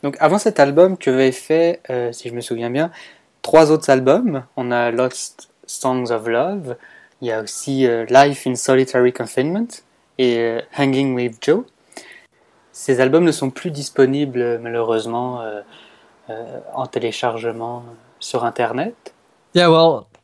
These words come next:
Speaker 2: the reason why they aren't online anymore is because, uh, <laughs> first of all, I, I wrote those songs such a long time ago, and I recorded them in my own home, and, uh, f-,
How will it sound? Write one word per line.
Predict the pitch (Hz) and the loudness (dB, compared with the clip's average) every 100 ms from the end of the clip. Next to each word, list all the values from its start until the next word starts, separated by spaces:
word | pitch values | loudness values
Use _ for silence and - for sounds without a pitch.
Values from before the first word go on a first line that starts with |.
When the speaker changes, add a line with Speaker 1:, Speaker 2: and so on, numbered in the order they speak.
| _ 170 170 | _ -20 -18
Speaker 2:
the | 160 165 156 | -10 -2 2
reason | 185 214 202 170 | 4 4 2 4
why | 165 160 156 | 4 6 6
they | 151 143 156 | 4 4 4
aren't | 151 151 | 6 4
online | 156 143 151 180 | 2 2 2 2
anymore | 175 151 147 143 | 2 2 2 2
is | - | -2
because, | 143 147 135 143 | -4 -2 0 0
uh, | 139 | -2
<laughs> | - 160 - - 226 196 _ _ | 0 -2 -2 -8 -8 -10 _ _
first | 180 175 | 0 4
of | 165 | 4
all, | 156 | 6
I, | 156 156 151 - | 4 0 -4 -2
I | 156 | 2
wrote | 170 180 180 | 4 2 2
those | 165 156 | 0 2
songs | 160 147 147 143 | 2 2 2 0
such | 160 156 | 0 0
a | 156 | 2
long | 147 143 | 2 2
time | 151 147 143 | 2 0 2
ago, | 135 131 131 | 2 2 2
and | 131 135 - - _ - | 0 -4 -8 -20 _ -2
I | 147 | 2
recorded | 160 170 170 160 | 4 6 4 4
them | 156 | 4
in | 156 | 4
my | 151 151 | 4 4
own | 156 | 4
home, | 143 147 147 147 147 | 4 4 4 2 0
and, | 143 139 139 131 _ _ _ _ _ _ _ _ - | 0 0 0 -2 _ _ _ _ _ _ _ _ -10
uh, | - 110 123 131 127 | -4 -2 0 0 -2
f-, | 131 - _ | -6 -16 _